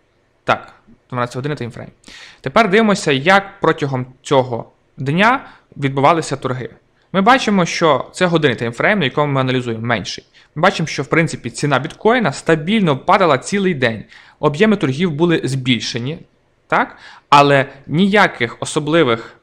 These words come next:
натяків на різкий розворот покупці не давали. Єдині натяки, е, відбулися,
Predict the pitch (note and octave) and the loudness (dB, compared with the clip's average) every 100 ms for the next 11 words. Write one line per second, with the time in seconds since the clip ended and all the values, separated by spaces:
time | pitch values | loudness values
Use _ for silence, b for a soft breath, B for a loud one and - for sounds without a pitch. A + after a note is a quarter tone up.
0 | _ C3 C#3+ D3 B2+ - G#2+ A#2+ B2 - | _ -4 0 0 0 -10 -8 -4 -4 -4
1 | C#3 C3 B2 C#3+ G3+ A3 - - E3 C#3 | -4 -4 -2 2 2 0 -6 -2 -2 -2
2 | - C3+ C3+ C3 A2 - A#2+ D3+ E3+ G#3 | -4 -2 0 0 0 -4 -6 -2 2 2
3 | D#3 B2 - b b b - D#3+ D#3 A2 | 2 -2 -8 b b b -2 0 0 -2
4 | - A#2 - - A#2 - D3 D3 D#3+ C3+ | -8 -8 -8 -6 -6 -4 -6 -4 -2 -2
5 | C3 A#2 | -2 -6